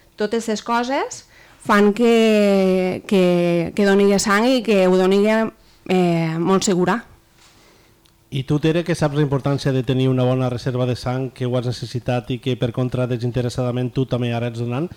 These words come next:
Speaker 2: què diries als habitants del nostre poble per motivar-los a fer-se donants i, sobretot, especialment al sector més jove del poble?
Speaker 1: Bueno, pues que,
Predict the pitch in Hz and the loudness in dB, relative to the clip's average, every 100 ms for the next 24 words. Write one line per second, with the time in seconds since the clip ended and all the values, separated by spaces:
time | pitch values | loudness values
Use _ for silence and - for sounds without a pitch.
0 | - - _ - 185 196 165 131 131 139 | -20 -20 _ -2 0 2 0 0 0 -2
1 | 131 139 139 127 127 131 - 120 127 123 | 0 0 0 -2 -2 -4 -6 -4 -2 -2
2 | 127 120 127 117 123 123 123 120 123 120 | -4 -4 -6 -6 -4 -2 -2 -2 -4 -4
3 | 117 131 127 120 156 - 139 - 127 120 | -4 -4 -4 -2 -4 -4 -8 -4 -4 -2
4 | 156 - _ _ - - 135 135 131 135 | -4 -4 _ _ -12 -4 -2 0 0 -2
5 | 131 127 - 131 127 120 127 120 117 110 | -4 -6 -4 -2 0 0 -2 -2 -4 -8
6 | 104 101 _ _ _ _ _ _ _ _ | -8 -12 _ _ _ _ _ _ _ _
7 | - _ _ _ - 220 220 220 254 - | -20 _ _ _ 0 2 4 2 0 2
8 | 233 220 208 202 196 190 185 147 | 2 4 4 4 4 4 2 -2